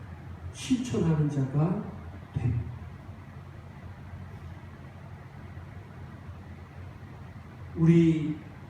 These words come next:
믿음의 공동체가요, 어떤 사랑의 공동체가 되기를 원하십니까? 저는 소망하기를 주님의 자비하심으로 가득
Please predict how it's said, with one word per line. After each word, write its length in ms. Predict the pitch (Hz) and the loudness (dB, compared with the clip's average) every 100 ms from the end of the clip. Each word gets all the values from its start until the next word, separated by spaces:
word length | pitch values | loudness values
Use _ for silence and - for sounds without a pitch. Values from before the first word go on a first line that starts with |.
| - - | -12 -2
믿음의 560 | 180 175 165 160 151 156 | 6 10 12 12 10 10
공동체가요, 1040 | 151 151 143 - 139 147 190 226 - - - - - - - - - - - - - - - - 202 | 10 10 6 4 2 4 6 4 4 -4 -10 -12 -12 -12 -12 -12 -10 -10 -10 -12 -12 -12 -14 -8 -4
어떤 640 | - - 220 214 214 214 - - - - - - - | 0 8 10 10 8 2 -4 -10 -12 -12 -12 -12 -12
사랑의 560 | - - 220 196 185 | -8 0 4 8 8
공동체가 1000 | 170 160 156 156 151 156 147 143 143 - - - - - | 10 8 8 6 4 2 4 4 4 0 -6 -12 -12 2
되기를 540 | 143 139 143 139 135 139 | 6 8 10 10 8 8
원하십니까? 840 | 139 139 - 139 131 - 147 185 208 - - - - - - - - - - - - - - - - - - - - - - - | 8 8 6 2 0 -2 -4 -4 -6 -10 -12 -12 -12 -12 -12 -12 -14 -12 -12 -12 -12 -10 -10 -10 -12 -12 -12 -12 -12 -12 -12 -4
저는 320 | 147 139 143 | 2 6 6
소망하기를 960 | 139 - 220 202 180 170 165 226 139 - - - - - - - - | 4 0 2 2 2 0 2 2 2 -4 -10 -12 -12 -12 -12 -12 -12
주님의 680 | - 233 233 254 240 240 240 | -4 4 6 6 6 6 6
자비하심으로 1300 | 240 175 185 196 185 180 185 180 165 170 170 170 170 | 4 -2 0 2 2 2 0 2 2 0 0 -2 -6
가득 220 | - | -8